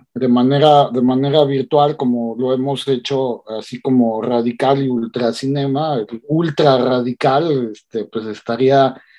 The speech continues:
fenomenal, ¿no? Bueno, que ya, que ya lo hacemos, pero, pues, pues, eh, sí, yo creo que, yo creo que siempre las charlas, eh, con, con Mauricio han sido como sumamente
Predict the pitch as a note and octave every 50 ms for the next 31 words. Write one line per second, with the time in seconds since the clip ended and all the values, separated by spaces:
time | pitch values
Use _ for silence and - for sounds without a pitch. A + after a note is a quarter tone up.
0 | - - _ _ _ _ - - B2+ B2 C3 B2+ B2+ B2+ C3+ C3 C3 C#3 D3 D3
1 | D3+ D3+ C#3+ B2+ C3+ C#3 D3+ E3 D3+ D3 D3 C#3+ C#3 B2+ - B2+ A#2+ C3+ C3+ C#3
2 | C#3 C3+ B2 A2 - - - B2+ B2 C3+ C#3 C#3+ D3 C#3+ C#3+ C3+ - - C#3 B2+
3 | C3 C#3 D#3 F3 C#3+ - - C3 A#2+ B2 A2 - - A2+ A2+ A2 - - - -
4 | - - - - - - _ _ _ - - - A#2+ A#2+ A#2 - - B2+ B2+ B2
5 | A#2+ A#2+ A#2+ A#2 A#2 A#2 A#2 A#2 A2+ A2+ A2 G#2+ - - _ _ _ _ - -
6 | D3+ D#3+ D#3+ D#3+ D#3+ D#3+ D3 D#3 D#3+ D3+ C#3+ D3+ E3 D#3+ D#3 C#3+ A#2+ A2+ - B2
7 | C#3+ C#3 D3 D#3 D#3 D#3 D#3 D3+ D3 C#3 B2+ B2 - C#3+ C#3+ B2+ A#2+ C#3+ D3+ C#3+
8 | C#3 C3+ B2 - - _ _ _ _ C3+ B2 B2 B2 A#2+ A#2 - - D3 C#3 B2+
9 | C3+ C#3 C#3+ C#3 B2+ - - - - - A#2+ A2+ A2+ A2+ A#2 A#2 - - _ _
10 | _ - B2+ - - B2 A2+ - _ _ - A#2+ A#2 A#2 G2+ - A#2 A#2 A#2+ A#2+
11 | A#2+ A#2+ A#2+ B2+ B2+ B2 D3 C#3+ C3+ B2 B2+ C3+ C3+ C#3 C3+ B2+ C3 A#2+ A#2+ A#2+
12 | B2 A#2+ - - C#3 C#3 C#3 C#3 C3+ C3+ B2+ A#2+ - C3 B2